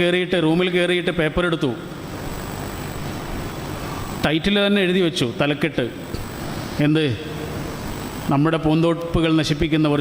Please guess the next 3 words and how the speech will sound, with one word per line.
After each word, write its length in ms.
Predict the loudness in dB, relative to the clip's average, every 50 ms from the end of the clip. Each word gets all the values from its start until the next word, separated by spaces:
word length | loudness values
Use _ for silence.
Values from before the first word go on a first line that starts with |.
| 2
ചിലപ്പോൾ 340 | 2 0 2 2 2 2 2 2 0 -4 -8 -12 -12 -12 -10 -4 -2 2
അന്ധരായിരിക്കും." 760 | 2 4 4 4 4 4 4 4 2 2 2 2 2 2 2 2 2 0 0 -2 -4 -6 -10 -10 -10 -8 -8 -8 -8 -10 -8 -8 -8 -8 -8 -8 -8 -8 -6 -8 -8 -8 -8 -8 -8 -8 -6 -6 -6 -6 -6 -6 -6 -6 -4 -2 -2
മക്കളോട് 400 | -2 0 2 2 2 4 4 4